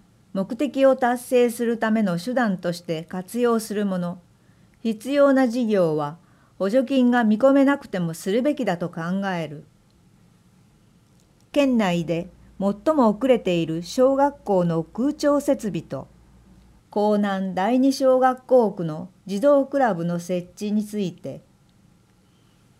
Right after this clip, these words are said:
質問。一、二千二十七年度に完了予定だっ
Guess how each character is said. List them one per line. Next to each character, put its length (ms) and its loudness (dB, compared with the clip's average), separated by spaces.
質 320 -6
問。 300 -2
一、 500 -8
二 120 -4
千 320 2
二 140 4
十 220 2
七 300 0
年 260 2
度 100 -2
に 180 -6
完 320 -2
了 240 4
予 160 0
定 260 0
だ 100 -4
っ 60 -10